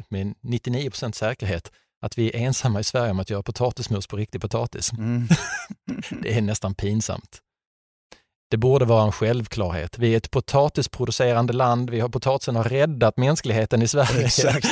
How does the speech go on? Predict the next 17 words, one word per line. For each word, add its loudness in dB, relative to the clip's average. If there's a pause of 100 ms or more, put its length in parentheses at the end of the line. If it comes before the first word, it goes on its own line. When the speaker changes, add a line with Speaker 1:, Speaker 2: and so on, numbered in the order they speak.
Speaker 1:
<laughs> -4
tillbaka. 4
Speaker 2:
Går 2
man 4
tillbaka 4
i 6
historien, 4
Speaker 1:
Ja. 0
Speaker 2:
yes. -8
Speaker 1:
Och, 4 (540)
så 2
att, 0
eh, 4
jag, 4 (1400)
jag 4
vill 2 (240)
utmana 2